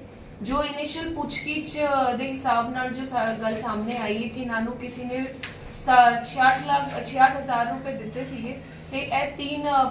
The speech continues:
ਪਿਸਟਲ ਲੈ ਕੇ ਆਏ ਹੈ। ਤੇ ਹੁਣ ਜੋ ਅੱਗੇ ਦੀ ਤਫਤੀਸ਼ ਹੈ, ਉਹ ਪਰਸਨ ਜਿਹਨੇ ਇਹਨਾਂ ਨੂੰ ਪੈਸੇ ਦਿੱਤੇ ਸੀਗੇ, ਜਿਨ੍ਹਾਂ, ਅ, ਜਿਹਨੇ, ਅ, ਤਿੰਨ ਵੈਪਨ ਮੰਗਾਏ,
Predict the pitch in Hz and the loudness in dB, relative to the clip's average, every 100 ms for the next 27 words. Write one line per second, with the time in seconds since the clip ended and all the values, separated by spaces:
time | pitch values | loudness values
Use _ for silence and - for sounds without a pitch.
0 | - 254 - 285 240 220 233 254 208 202 | 0 -4 -4 -4 -2 -2 -4 -6 -4 -4
1 | 240 254 277 - - - - - 285 285 | -4 -8 -10 -8 -4 -4 -4 -2 0 0
2 | 269 311 330 294 302 233 226 254 277 277 | 0 0 0 -4 -4 -4 -4 -6 -8 -8
3 | 269 - 254 247 - 269 285 277 277 240 | -8 -8 -8 -8 -8 -6 -4 -6 -4 -4
4 | 247 269 240 240 247 262 - - - - | -4 -6 -8 -6 -6 -8 -10 -16 -14 -4
5 | 240 247 262 226 220 277 254 247 254 254 | 0 0 0 -2 -4 -4 -6 -6 -6 -6
6 | 247 294 - 247 240 233 233 226 214 208 | -8 -10 -10 -8 -6 -6 -6 -6 -8 -8
7 | 233 233 240 - 226 220 220 220 226 226 | -8 -6 -8 -6 -4 -2 -4 -6 -6 -6
8 | 214 220 226 240 226 220 202 254 | -6 -8 -6 -6 -6 -6 -6 -8